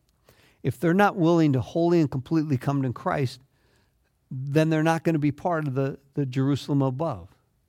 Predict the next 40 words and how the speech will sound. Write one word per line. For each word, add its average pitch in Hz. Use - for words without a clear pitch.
They're 147
not 139
gonna 151
be 139
part 156
of 123
this 123
work 143
of 120
God, 131
this 104
fulfillment 151
of 117
Old 143
Testament 135
prophecy 123
and 113
Old 143
Testament, 120
uh, 131
covenants 131
and 123
promises 135
as 135
being 135
fulfilled 147
in 127
Jesus 127
Christ. 147
You 143
cannot 165
just 143
say, 143
"I'm 127
a 120
Jew 135
and 120
I'm 127
not 117
gonna 110